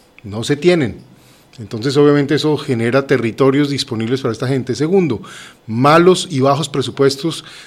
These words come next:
del gobierno nacional. No hay suficientes helicópteros, no hay suficiente mantenimiento, no hay suficientes equipos. Luego viene un tema de justicia. Uno habla también con los fiscales, ahí hay mucho fiscal valiente también con ganas de trabajar.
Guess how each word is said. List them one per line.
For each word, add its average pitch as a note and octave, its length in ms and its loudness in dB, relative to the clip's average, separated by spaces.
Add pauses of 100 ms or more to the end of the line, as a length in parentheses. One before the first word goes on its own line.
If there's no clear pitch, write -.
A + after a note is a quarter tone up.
(120)
del C3 160 4
gobierno A#2+ 280 2
nacional. C3+ 440 2
No A#2 100 -2
hay A#2+ 100 -2
suficientes B2 640 -2
helicópteros, B2+ 640 0
no B2 80 0
hay A#2+ 80 -2
suficiente A#2 500 -4
mantenimiento, C3+ 800 0
no C3+ 100 0
hay C3+ 200 0 (240)
suficientes C3 840 -2 (240)
equipos. F3+ 720 -4 (680)
Luego D#3+ 580 6 (100)
viene B2+ 200 0
un E3 80 -2
tema F3 180 2
de E3 60 2
justicia. B2 600 -4 (440)
Uno C3+ 180 0
habla F3+ 220 6
también C3+ 240 0
con E3+ 120 0
los D#3+ 120 0
fiscales, D#3+ 440 0
ahí C3+ 160 2
hay D3+ 120 2
mucho F3+ 380 2
fiscal D3+ 420 0
valiente E3 500 2
también C#3 340 0
con D#3 140 -4
ganas D#3 240 2
de D#3+ 100 2
trabajar. D#3 540 2